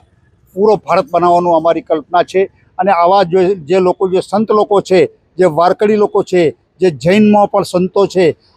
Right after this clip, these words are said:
અને વૈષ્ણવમાં પણ સંતો છે, બધા સંતો જે હિમાલય ઉપર બેઠા છે, હિમાલયથી ઉતારી અને આ લોકોને બધાને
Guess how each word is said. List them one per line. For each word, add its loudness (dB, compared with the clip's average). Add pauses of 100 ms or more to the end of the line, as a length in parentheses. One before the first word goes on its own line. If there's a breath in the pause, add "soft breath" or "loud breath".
અને -2
વૈષ્ણવમાં 0
પણ 0
સંતો -2
છે, 0 (200 soft breath)
બધા 2
સંતો -2 (220)
જે 0
હિમાલય 2
ઉપર 0
બેઠા -2
છે, -6 (240)
હિમાલયથી 2
ઉતારી 0 (220)
અને 0
આ 4
લોકોને -2
બધાને -2